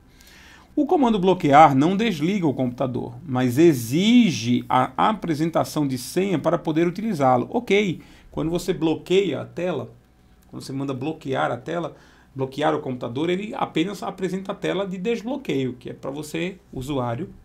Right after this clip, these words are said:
acionar a sua senha pra desbloquear. Ah, aproveitando aqui,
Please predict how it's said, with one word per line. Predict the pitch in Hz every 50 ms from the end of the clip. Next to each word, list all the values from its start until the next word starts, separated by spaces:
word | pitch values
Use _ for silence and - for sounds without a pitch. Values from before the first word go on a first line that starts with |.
| -
acionar | - 139 131 131 - - - 151 131 123 120 120
a | 120 123
sua | - - - 170 170 160
senha | - - - 139 127 131 156 180
pra | 180 190 214
desbloquear. | 208 196 247 254 196 185 220 254 233 220 269 262 143 120 - - - - - - - - - - - - _ -
Ah, | 170 170 175 180 180
aproveitando | 180 180 180 208 196 202 180 160 180 160 139 131 123 127
aqui, | 120 - - - 220 226 226 185 -